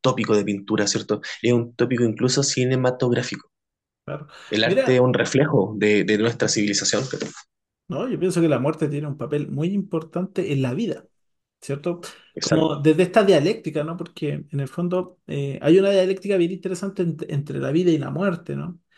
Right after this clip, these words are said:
Speaker 2: De pronto también, eh, estar frente a la muerte, como le ocurre a esta familia, ¿cierto? Porque están ante un caos inminente, están enfrentados como a la supervivencia, están enfrentados a la muerte,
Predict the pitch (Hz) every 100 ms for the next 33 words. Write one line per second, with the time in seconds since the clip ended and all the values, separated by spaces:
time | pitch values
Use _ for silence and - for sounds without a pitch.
0 | _ _ _ _ _ - 135 156 170 185
1 | 170 151 160 196 196 180 170 156 147 143
2 | - 175 175 196 175 165 156 170 196 -
3 | 143 160 180 - 139 135 131 135 170 175
4 | 175 165 190 190 135 143 180 - 135 131
5 | - 190 - _ _ 131 - 139 131 -
6 | 156 156 147 143 135 156 156 151 147 143
7 | 151 196 180 156 156 - - 143 - 160
8 | 156 139 135 123 156 156 151 139 135 127
9 | 127 160 175 160 170 170 170 147 170 _
10 | _ _ _ _ _ _ 139 - 190 214
11 | 147 - 175 175 127 123 175 170 - 143
12 | 87